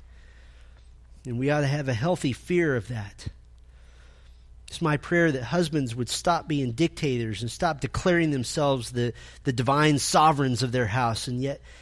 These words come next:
and instead be the chief servants, the gentle ones, the kind ones, the protecting ones, the ones that make their wives feel safe and loved.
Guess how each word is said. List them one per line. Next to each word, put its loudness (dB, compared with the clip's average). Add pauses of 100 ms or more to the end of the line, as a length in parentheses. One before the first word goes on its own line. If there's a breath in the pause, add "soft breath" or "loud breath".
(240 loud breath)
and -2
instead 0
be -2
the -2
chief -4
servants, -4 (880 soft breath)
the 0
gentle 0
ones, -8 (120)
the -8
kind -2
ones, -4
the -6
protecting -4
ones, -6
the -4
ones -2
that -6
make -4
their -4
wives -2
feel -10
safe -6
and -6
loved. -8